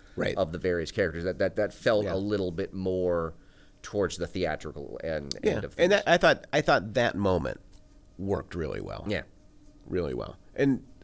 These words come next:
Speaker 1: unsurprisingly, maybe, it's a moment that doesn't really feature Evan.
Speaker 2: Yeah.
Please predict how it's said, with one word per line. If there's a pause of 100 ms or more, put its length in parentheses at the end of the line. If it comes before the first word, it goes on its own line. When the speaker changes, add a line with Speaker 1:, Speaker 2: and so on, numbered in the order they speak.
(120)
Speaker 1:
unsurprisingly,
maybe, (520)
it's
a
moment
that
doesn't
really
feature
Evan. (280)
Speaker 2:
Yeah.